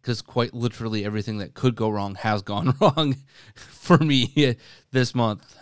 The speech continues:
uh, as you know, Pat. Um, I'll, I'll share that when, when the time is right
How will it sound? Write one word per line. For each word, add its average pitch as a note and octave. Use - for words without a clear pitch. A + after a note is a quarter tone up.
uh, A2+
as G#2+
you B2
know, G2+
Pat. G2+
Um, F#2+
I'll, C#3
I'll D3
share C#3
that A#2+
when, A2
when A2+
the G#2+
time A2
is G2+
right G#2+